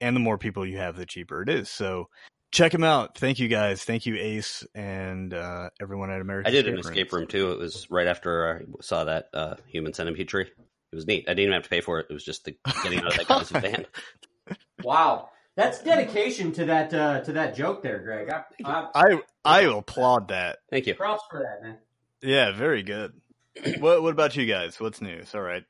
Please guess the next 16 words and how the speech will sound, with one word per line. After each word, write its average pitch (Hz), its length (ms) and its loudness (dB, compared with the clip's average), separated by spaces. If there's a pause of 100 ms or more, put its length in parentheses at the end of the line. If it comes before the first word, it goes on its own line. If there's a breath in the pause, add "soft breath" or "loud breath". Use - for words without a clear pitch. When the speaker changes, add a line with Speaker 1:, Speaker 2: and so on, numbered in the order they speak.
Speaker 1:
I, 110 60 -6
I - 20 -10
talked 95 300 -10
the 87 80 -12
whole 85 200 -10
episode, - 460 -18
so. - 160 -20
Speaker 2:
No 156 680 -4
problem. - 600 -6
Well, 117 480 4
actually, 120 280 2
this 147 120 0
is 123 120 2
a 104 120 4
Rob 101 380 4
and 98 400 2